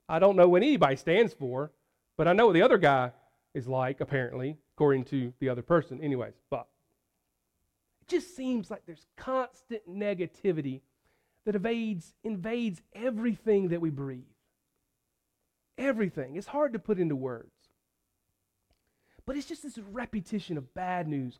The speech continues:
all the time. And I think, I believe,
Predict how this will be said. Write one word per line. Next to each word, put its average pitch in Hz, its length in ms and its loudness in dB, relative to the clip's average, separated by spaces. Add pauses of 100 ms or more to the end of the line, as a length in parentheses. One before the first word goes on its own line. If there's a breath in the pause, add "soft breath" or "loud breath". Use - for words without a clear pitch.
all 160 320 -2
the 131 80 -20 (100)
time. 131 300 -6 (340 soft breath)
And 220 120 -10 (160)
I 330 120 -8 (140)
think, 160 340 -4
I 269 240 -6
believe, 151 540 -2